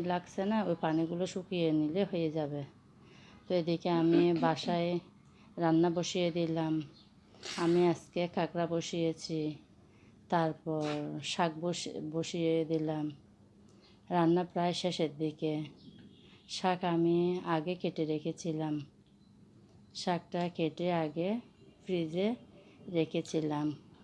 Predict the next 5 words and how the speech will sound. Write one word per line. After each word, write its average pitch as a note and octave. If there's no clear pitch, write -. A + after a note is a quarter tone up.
গতকাল D#3+
রাতে D3+
ঘুমানোর F3
আগেই E3
শাক F#3